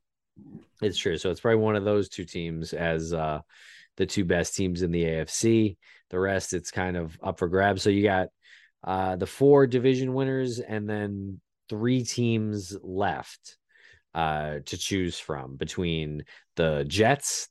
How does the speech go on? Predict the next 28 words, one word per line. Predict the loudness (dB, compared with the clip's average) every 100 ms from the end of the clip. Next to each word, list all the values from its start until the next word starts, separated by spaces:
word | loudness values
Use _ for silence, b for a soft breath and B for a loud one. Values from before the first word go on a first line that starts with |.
| -6
the | -2 -2
Dolphins, | 2 2 2 2 -2 0 -4 -8 -14 B B B B _
the | -2
Bengals, | 0 2 4 4
or |
the | 4
Ravens, | 4 4 2 -2 -4
whoever | -4 -4
doesn't | -4 -4 -4 -6
make | -6 -8 -8
it. | -8 -8 -12 _ b b b b
Um, | -4 -2 -2 -4 -6 -8 -12 _ _ _ _ _ _ _ _ _ _ _
the | -2 -2
Chargers, | 0 4 4 6 6 4 4 0
who | -4
probably | -2 -2 0 4 4
would | 4 0
make | 0 -2
it. | -2
So |
we, | -2 0 0
we | 0
gotta | 0
pick | -2 -8 -8
three | -2 0
of | 0
these | -4 -10
teams. | -14 -14 -16 -18 -20